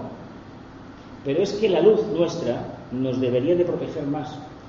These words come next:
Y no nos protege porque el grupo todavía no capta ese ideal,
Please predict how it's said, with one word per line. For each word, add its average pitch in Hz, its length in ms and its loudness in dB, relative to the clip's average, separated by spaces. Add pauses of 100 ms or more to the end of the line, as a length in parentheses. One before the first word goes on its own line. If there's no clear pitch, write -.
(240)
Y 143 80 0
no 196 120 0
nos 226 120 2
protege 170 540 0
porque 127 280 -2
el 123 100 2
grupo 175 380 4 (100)
todavía 135 420 0
no 139 160 2
capta 135 360 -6
ese 117 160 -6
ideal, 101 240 -6